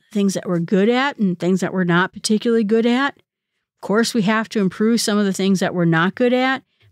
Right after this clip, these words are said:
but a key to our success is actually strengthening the things that we're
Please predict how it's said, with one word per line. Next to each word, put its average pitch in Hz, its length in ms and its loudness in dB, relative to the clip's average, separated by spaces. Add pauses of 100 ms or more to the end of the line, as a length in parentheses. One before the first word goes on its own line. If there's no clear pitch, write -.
(120)
but 226 400 0
a 220 100 -2
key 302 260 0
to 294 140 2
our 226 120 2
success 214 560 -4
is 185 100 -2
actually 196 400 -2
strengthening 185 760 0
the 170 80 -2
things 190 340 0
that 190 160 -4
we're 165 180 -4